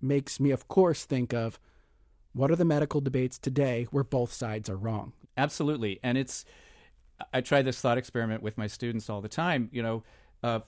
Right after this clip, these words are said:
Speaker 2: future historians are gonna look back at our medicine today, which we think of as state-of-the-art, cutting edge, and they're gonna say, "How stupid they were."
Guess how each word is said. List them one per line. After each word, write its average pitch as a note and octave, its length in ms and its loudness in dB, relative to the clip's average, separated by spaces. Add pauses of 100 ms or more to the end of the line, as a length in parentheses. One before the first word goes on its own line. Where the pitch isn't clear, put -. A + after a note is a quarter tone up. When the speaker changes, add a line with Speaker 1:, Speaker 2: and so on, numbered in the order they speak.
Speaker 2:
future D#3 320 -4
historians C#3+ 560 -2
are A#2 60 -4
gonna A#2 160 -4
look A#2+ 240 -6
back B2 260 0
at G#2+ 100 -4
our A#2 180 -2
medicine A#2+ 420 0
today, A2+ 580 -4 (300)
which B2+ 220 -6
we D#3 120 -2
think A#2+ 260 -2
of G#2 200 -2
as G#2 120 -6
state-of-the-art, B2 800 0 (260)
cutting C3 340 0
edge, G2 400 -8 (240)
and C#3+ 120 2
they're D#3 80 2
gonna D#3 180 0
say, C3 400 2 (840)
"How B2 760 -2
stupid - 540 -4
they F#2 200 -6
were." - 720 -6